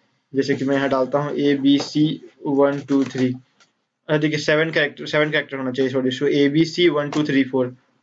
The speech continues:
ठीक है, अ, alphabets और numerical दोनों होना चाहिए।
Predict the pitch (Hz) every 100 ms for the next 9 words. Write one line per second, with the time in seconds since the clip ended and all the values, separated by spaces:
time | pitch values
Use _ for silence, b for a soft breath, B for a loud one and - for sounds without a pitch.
0 | _ _ 160 156 143 - _ _ _ _
1 | _ 143 139 147 135 156 156 170 170 160
2 | 151 147 143 165 156 143 139 139 131 123
3 | 123 123 127